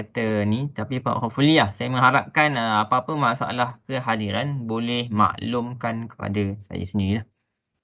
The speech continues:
Ah, itu yang cooperation I need, I need to all our student. Saya memerlukan tu sangat. So, ah, yang penting,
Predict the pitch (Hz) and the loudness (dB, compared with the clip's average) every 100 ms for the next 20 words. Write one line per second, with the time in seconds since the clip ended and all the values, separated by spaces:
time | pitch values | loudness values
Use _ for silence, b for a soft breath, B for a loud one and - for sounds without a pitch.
0 | _ - 98 98 120 120 113 104 101 98 | _ -10 -6 -4 -2 2 4 6 4 2
1 | 104 104 117 127 127 - 139 123 - 104 | -2 -4 0 2 2 2 2 0 -4 -2
2 | 107 117 - - 104 117 - 110 104 104 | 0 -2 -4 -2 0 -2 -4 -8 -6 2
3 | 117 117 90 98 98 98 98 - 107 104 | 4 4 4 2 0 -2 -4 -4 0 0
4 | 95 - - _ _ _ _ _ _ _ | 0 -4 -14 _ _ _ _ _ _ _
5 | - 110 107 110 110 107 120 110 107 101 | -6 0 2 2 2 0 4 6 4 2
6 | - _ - 117 110 101 101 107 127 120 | -14 _ -2 2 4 4 4 4 2 6
7 | 160 151 | 6 6